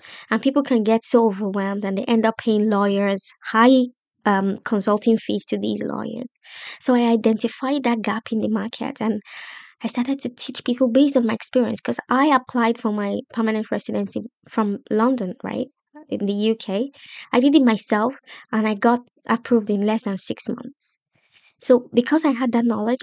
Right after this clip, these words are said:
I identified the gap in the market, and I started to teach other people to say, "Well,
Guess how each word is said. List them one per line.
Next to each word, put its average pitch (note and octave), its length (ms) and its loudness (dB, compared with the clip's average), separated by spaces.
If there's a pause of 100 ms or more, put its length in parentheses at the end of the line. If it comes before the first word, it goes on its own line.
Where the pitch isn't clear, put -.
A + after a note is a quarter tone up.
I G#3+ 140 -2
identified A3 560 0
the C4 60 0
gap A#3 320 -2
in A3+ 80 4
the G#3 60 2
market, A3+ 520 -2
and A3+ 160 0
I G3+ 120 -2 (240)
started A3+ 400 0
to G3+ 100 -8
teach - 360 -10
other A3+ 140 -2
people G#3+ 360 -6
to - 120 -6
say, G#3 160 0
"Well, G3+ 220 0